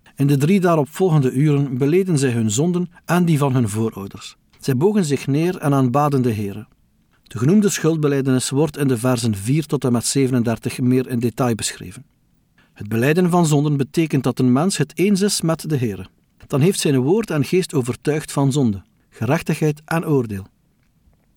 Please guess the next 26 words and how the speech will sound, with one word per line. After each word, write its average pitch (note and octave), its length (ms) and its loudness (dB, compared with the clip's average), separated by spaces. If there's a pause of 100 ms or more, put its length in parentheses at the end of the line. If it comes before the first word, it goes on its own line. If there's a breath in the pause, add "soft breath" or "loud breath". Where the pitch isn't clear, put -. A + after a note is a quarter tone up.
In A#2+ 160 -2
verootmoediging C3+ 640 0
zal C3+ 140 2
een C3 140 4
mens E3 220 2
dan D#3+ 180 2
toegeven D3 440 2
gezondigd C#3+ 440 0
te A2+ 60 -6
hebben G#2 300 -10
tegen D3+ 260 0
de C#3 80 0
Heere. A2 260 -4 (480 loud breath)
Dan C3+ 120 0
is C#3+ 100 0
er C3 100 2
geen C3+ 220 2
ruimte D3 280 0
meer G#2+ 260 -2
om B2 100 -2
de A#2+ 80 2
zaken C#3 360 0
anders C#3+ 300 0
voor D#3 220 0
te C#3 100 -8
stellen A#2+ 420 -4